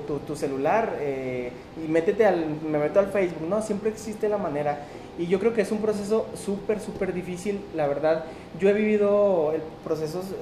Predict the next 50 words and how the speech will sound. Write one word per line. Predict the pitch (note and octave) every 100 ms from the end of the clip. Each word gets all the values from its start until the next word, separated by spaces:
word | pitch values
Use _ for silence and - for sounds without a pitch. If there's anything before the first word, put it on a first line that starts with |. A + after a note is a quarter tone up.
| C#3+
de | C#3+
duelos, | C#3+ D3+ F3 F3+
de, | E3
por | -
ejemplo, | - C#3 D3 E3
de | D#3+
muertes, | C#3 C3+ - -
pues, | C#3+
muy | C#3+
cercanas | D#3 - D3 D3+ D#3+
a |
mis | C#3
familias | C#3 C3 C3+ D3 D3+
y |
demás, | C3+ D3+ F3
y |
te | D#3+
puedo | - D3+
asegurar | F#3 G#3 D#3 D3
hoy | F3 -
por | F#3
hoy | F#3 F#3+ - - -
que | D3+
es |
casi | - E3+ G#3+
lo | F#3
mismo, | D3+ F#3+ A3+ G3+
o |
sea, | F3 D#3
realmente | D#3 F3+ F#3+ G#3
es | G3+
un | G#3
duelo | G3 G3+ G#3+
súper | G#3+ - - D3 -
difícil, | C3 E3 F3 G#3 F3+ - - - -
porque | D#3 - D3+
realmente, | D3+ D#3 F3 F3+ G3+
pues, | F#3 D#3+
algo | D3+ C#3+ E3+ G3
de |
parte | - - C#3 D#3 F#3+
de |
ti | F#3 D3
se | -
muere | F#3+ D3+ C#3+ F3
junto | G3 E3 C#3+
con | C3+
la | B2
otra | - -
persona, | D3+ -